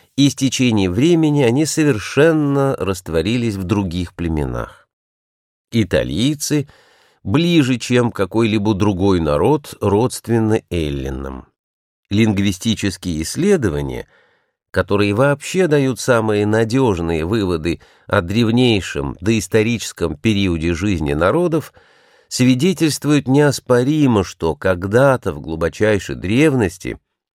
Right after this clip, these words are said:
от общей массы арийцев отделилось какое-то племя,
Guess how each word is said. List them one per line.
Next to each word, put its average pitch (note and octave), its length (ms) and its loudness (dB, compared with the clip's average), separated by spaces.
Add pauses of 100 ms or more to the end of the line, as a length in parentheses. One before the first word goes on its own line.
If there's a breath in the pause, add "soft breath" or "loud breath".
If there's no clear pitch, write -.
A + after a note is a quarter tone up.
(140)
от F#2+ 180 0
общей C#3+ 360 0
массы A#2+ 540 -2
арийцев D3 680 0 (520 soft breath)
отделилось C3+ 720 2
какое-то B2+ 760 0
племя, D#3+ 760 2